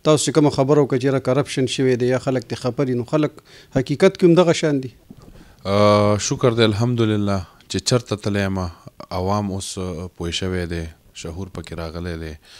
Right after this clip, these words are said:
Speaker 2: لکه عوام اوس، آ، دا نه وایي چې دا د کمې پارټۍ دی او دا د دې لیډر څوک دی.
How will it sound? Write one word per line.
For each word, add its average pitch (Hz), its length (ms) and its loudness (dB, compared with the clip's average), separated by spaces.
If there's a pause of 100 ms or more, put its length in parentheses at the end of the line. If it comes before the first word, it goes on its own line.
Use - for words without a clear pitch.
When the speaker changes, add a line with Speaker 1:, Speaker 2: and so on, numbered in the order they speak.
(500)
Speaker 2:
لکه 85 300 -12
عوام 95 400 -4
اوس، 98 320 -8
آ، 92 260 -6 (220)
دا 90 240 -4
نه 90 120 -6
وایي 90 200 -8
چې 82 240 -12 (320)
دا 85 240 -8
د 85 80 -6
کمې 90 280 -6
پارټۍ 82 420 -6
دی 80 160 -6 (680)
او 82 300 -10
دا 87 460 -6 (140)
د 80 140 -8
دې 85 200 -6
لیډر 82 260 -6
څوک 78 380 -10
دی. 78 120 -8